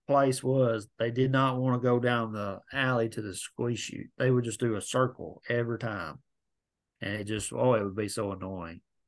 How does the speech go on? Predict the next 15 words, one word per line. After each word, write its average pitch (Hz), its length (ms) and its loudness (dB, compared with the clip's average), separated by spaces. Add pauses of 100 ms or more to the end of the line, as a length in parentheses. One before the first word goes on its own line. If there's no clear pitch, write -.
(640)
Uh, 98 320 -2 (340)
so, 104 400 0 (560)
you 120 100 -4
know, 101 220 -2
I 107 100 -2
think 117 240 -2
the 113 80 -4
next 123 260 0
time 113 260 2
we 110 100 -2
went, 110 400 -4
they 110 100 0
put 117 240 -2
up 113 200 -2
a, 98 120 -2